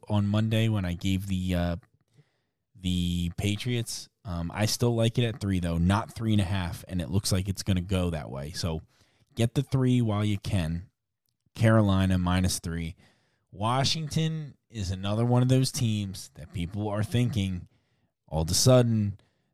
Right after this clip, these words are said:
"Wow, they're a good team now. This is that defense we were talking about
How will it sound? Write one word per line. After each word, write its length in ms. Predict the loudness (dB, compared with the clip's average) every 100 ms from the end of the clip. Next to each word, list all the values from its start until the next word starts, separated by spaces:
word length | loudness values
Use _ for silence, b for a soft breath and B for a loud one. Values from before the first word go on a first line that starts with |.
| _ _ _ -8
"Wow, 360 | -2 2 2
they're 200 | 4 4
a 60 | 4
good 240 | 4 2
team 320 | 4 4 4 4
now. 380 | 4 4 2
This 240 | 2 0 0
is 80 | 0
that 240 | -2 0
defense 500 | -2 2 2 2 2
we 80 | 0
were 80 | -2
talking 380 | -4 -4 -6
about 400 | -4 -2 -2 -4